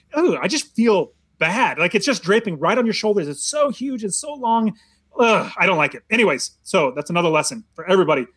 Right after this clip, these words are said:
Never wear or buy a bathrobe unless you're a woman.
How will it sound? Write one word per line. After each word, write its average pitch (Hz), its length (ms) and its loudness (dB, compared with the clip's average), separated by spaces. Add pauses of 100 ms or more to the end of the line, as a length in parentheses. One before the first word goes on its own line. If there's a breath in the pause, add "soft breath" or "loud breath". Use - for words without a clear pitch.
(180)
Never 156 720 0 (180)
wear 143 300 2
or 131 140 -4
buy 139 260 0
a 147 80 -4
bathrobe 139 360 -6
unless 202 260 0
you're 226 80 4
a 175 60 0
woman. 151 300 -2